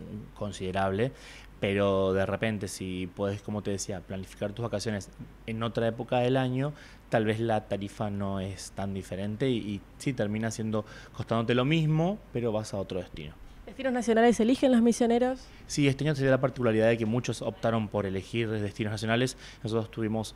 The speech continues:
Speaker 1: salidas a Mar del Plata, Carlos Paz, eh, a Salta, Mendoza, como para hacer algo, algo diferente,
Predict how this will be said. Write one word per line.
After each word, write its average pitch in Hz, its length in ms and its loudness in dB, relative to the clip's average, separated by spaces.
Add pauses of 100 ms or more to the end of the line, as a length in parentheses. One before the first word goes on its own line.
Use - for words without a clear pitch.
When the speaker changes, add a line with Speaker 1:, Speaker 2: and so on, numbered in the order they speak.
(140)
Speaker 1:
salidas 101 560 -2
a 92 60 -6
Mar 95 160 -4
del 95 100 -2
Plata, 110 360 -2
Carlos 95 300 -4 (100)
Paz, 110 300 0 (240)
eh, 98 160 0
a 92 80 -2
Salta, 110 380 2
Mendoza, 107 440 0
como 113 200 -2
para 117 140 0
hacer 147 180 -2
algo, 143 300 2
algo 127 200 2
diferente, 135 560 0